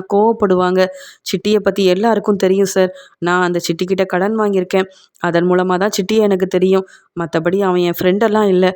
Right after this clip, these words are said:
ஏதோ நகை இருக்குன்னு சொன்னான். ஒரு லட்சம் ரூபாய்க்கு இந்த நல்ல நகை கிடைக்கும்னா வாங்கிக்கலாமேன்னு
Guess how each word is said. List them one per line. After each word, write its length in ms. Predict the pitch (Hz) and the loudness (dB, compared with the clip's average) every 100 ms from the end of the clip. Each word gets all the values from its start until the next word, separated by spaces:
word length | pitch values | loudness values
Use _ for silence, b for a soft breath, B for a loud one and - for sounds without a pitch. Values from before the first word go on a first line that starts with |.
| B B B | B B B
ஏதோ 220 | 175 170 180 | -4 0 0
நகை 320 | 180 165 180 233 | 0 0 2 4
இருக்குன்னு 380 | 220 214 208 202 | 2 2 0 0
சொன்னான். 360 | 202 190 185 185 b b | 0 2 0 -2 b b
ஒரு 200 | 175 208 | -2 0
லட்சம் 260 | 254 240 233 | -2 0 0
ரூபாய்க்கு 380 | 208 202 202 208 | 2 0 0 0
இந்த 200 | - 190 175 | 2 0 0
நல்ல 300 | 175 202 240 | 0 0 0
நகை 260 | 190 185 | 0 -2
கிடைக்கும்னா 480 | 202 185 185 190 190 175 | -2 -2 0 0 0 0
வாங்கிக்கலாமேன்னு 760 | 160 196 208 202 190 185 185 | -2 -2 -2 0 2 2 2